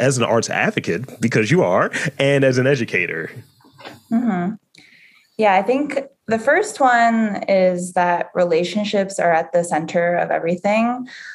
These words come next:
Speaker 2: Um, it's really hard to make any sort of progress in our world without being someone who values that. I think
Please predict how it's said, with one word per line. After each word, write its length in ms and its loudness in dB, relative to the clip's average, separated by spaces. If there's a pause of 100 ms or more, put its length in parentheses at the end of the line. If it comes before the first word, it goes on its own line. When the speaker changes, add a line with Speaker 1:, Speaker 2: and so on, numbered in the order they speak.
(140)
Speaker 2:
Um, 460 0
it's 260 -4
really 260 2
hard 500 0 (120)
to 580 0 (760)
make 200 2
any 220 0
sort 240 0
of 120 -2
progress 640 -2
in 160 -2
our 180 2
world 380 2
without 600 0 (360)
being 200 0
someone 360 -4
who 80 0
values 440 -2
that. 300 -4 (720)
I 100 0
think 600 -2